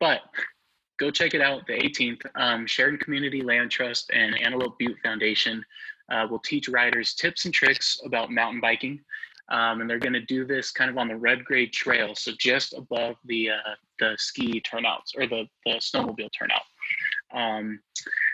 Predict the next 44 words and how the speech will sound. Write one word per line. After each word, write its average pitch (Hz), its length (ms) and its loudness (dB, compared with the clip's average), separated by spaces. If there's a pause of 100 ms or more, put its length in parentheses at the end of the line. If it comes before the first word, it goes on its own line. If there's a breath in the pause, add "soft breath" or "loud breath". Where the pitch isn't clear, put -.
(160)
it's 131 260 -2
a 113 180 -2
two-hour 156 420 2
bike 147 260 2
ride 160 280 0
for 123 100 -6
people, 123 720 -2 (320)
any 135 320 2
skill, 120 400 0
beginner, 120 420 0
intermediate, 120 580 0
expert. 117 480 0 (960)
Um, 117 440 -2 (420 loud breath)
you 123 160 2
know, 117 180 2
they 117 200 2 (180)
made 131 300 4
a, 120 200 0 (540)
uh, 120 80 -2
made 143 220 2
sure 135 240 2
to 131 60 -2
say 120 240 0
that 113 140 -4
riders 131 360 0
are 139 60 -2
required 127 520 0
to 135 60 -4
wear 135 160 2
a 131 60 -2
helmet. 113 360 -6 (560 loud breath)
Um, 107 560 0 (180)
and 120 200 2
then, 110 400 0
you 120 100 -4
know, 110 80 0
you'll 110 160 -2
give 117 240 0
it, 113 120 -6
you'll 131 120 -8
be 117 80 -2
given 113 260 -4
two 143 220 -2
hours 123 680 -2